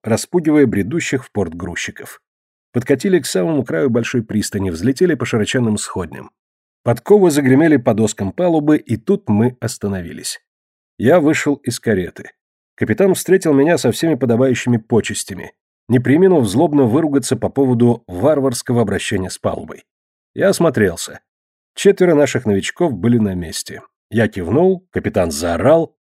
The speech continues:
матросы разбежались по местам. Другие принялись помогать нам распрягать и расседлывать лошадей. И тут я заметил ворону, устроившуюся на самой верхушке мачты. Маленькие буксиры с гребцами-каторжниками оттащили чёрные крылья от причала.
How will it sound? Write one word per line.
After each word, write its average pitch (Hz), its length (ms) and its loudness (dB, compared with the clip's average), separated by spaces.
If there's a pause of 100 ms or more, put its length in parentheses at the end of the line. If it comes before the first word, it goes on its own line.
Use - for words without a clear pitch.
(160)
матросы 165 460 4
разбежались 127 520 2
по - 100 -6
местам. 98 500 -4 (480)
Другие 175 360 4
принялись 175 400 4
помогать 131 460 2
нам 135 160 4
распрягать 113 600 0
и 165 80 -2
расседлывать 104 680 0
лошадей. 90 540 -10 (600)
И - 100 -8
тут 196 200 2
я 175 140 4
заметил 143 480 2
ворону, 104 640 0
устроившуюся 131 800 -2
на 98 100 -2
самой 143 320 -4
верхушке 98 460 -8
мачты. - 480 -10 (720)
Маленькие 175 460 4
буксиры 151 460 2
с 110 60 0
гребцами-каторжниками 135 1300 0
оттащили 127 580 -4
чёрные 113 380 0
крылья 98 360 -4
от - 180 -18
причала. - 560 -10